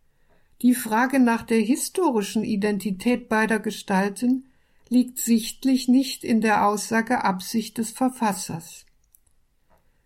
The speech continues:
Dem alttestamentlichen Immanuel-Orakel geht es vielmehr darum,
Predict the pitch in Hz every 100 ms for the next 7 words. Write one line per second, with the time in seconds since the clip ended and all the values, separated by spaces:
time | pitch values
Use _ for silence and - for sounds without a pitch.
0 | - 220 233 240 339 - - 226 - 214
1 | 214 220 254 269 254 269 254 214 208 214
2 | 226 220 233 - 233 226 226 233 233 254
3 | 262 - _ _ 254 254 262 - 285 269
4 | 240 202 226 220 220 220 254 277 320